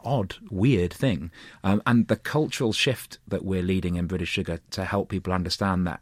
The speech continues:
we're in a market, so we need to win business from customers where they have a choice, they can go other places.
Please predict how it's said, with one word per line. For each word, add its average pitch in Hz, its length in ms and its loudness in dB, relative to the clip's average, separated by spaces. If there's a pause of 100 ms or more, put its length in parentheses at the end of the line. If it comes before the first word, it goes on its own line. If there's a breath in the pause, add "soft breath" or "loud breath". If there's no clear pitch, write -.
we're 98 280 4
in 90 100 2
a 87 40 0
market, 95 520 0
so 78 240 -2 (380 loud breath)
we 92 160 2
need 98 320 6
to 95 100 0
win 90 400 4 (340)
business 98 300 0
from 87 140 -2
customers 76 540 -6
where 85 460 -4
they 92 120 4
have 87 180 2
a 80 60 -6
choice, 95 400 -6
they 80 140 -4
can - 140 -6
go 85 200 2
other 80 180 2
places. - 500 -6